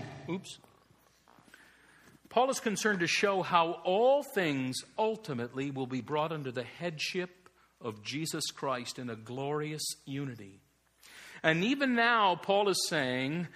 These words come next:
that intention is to express itself in a Christian home. There is unity under the headship of Jesus Christ. And we are going to look at this, by the way, very, very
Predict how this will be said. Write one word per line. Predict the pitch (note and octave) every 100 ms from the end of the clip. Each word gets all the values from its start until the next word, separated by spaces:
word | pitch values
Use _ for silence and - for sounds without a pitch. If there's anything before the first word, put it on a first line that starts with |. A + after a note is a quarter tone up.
| - -
that | C3+ F3 G#3
intention | G#3 F#3 G#3+ G#3 F#3+
is | E3
to | - D3+
express | D3 - B3 A#3+
itself | D#3+ C3+ D3+ D#3
in | E3+
a | D#3+
Christian | - F3+ E3+ - F3+
home. | F3 - F#3 F3 A#2 G2 F2+ - _ _ _ _ _ _ _ _
There | D3 D3+
is | C3+ B2+
unity | C#3+ A3 E4+ D#4 A3 E3+ D3+ -
under | E3+
the | D3+ D#3
headship | C3+ A3+ C4+ G3+ - B3 -
of | E3+ C3+
Jesus | C3+ G#3 F#3+ G3+ -
Christ. | - G#3 E3 A2 - - - - _ _ _ _ _ _ _ - - -
And | - A#2+
we | D3+
are | D3+
going | C3+ D3+ D3+
to | -
look | C3+ F#3+ B2+
at | A2+
this, | G2
by | - G#2+
the | G#2+
way, | G#2+ G#2+
very, | G2+ G#2+ A#2 C3+ C#3+ D3+ D#3 D#3 D#3+
very | D3 C#3 D3+ D3+ D3 C#3+